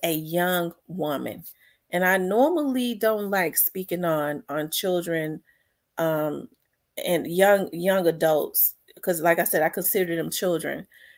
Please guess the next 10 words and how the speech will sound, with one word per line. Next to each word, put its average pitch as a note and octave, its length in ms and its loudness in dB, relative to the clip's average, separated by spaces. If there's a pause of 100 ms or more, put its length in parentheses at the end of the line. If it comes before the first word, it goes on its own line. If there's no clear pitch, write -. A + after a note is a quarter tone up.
(120)
when E3+ 180 2
they E3+ 120 6
lose F#3 320 4
their E3+ 140 2
lives E3 420 4
in D3+ 120 -2
such - 300 2
a D3 80 0
heinous E3 520 -2
way. - 280 -8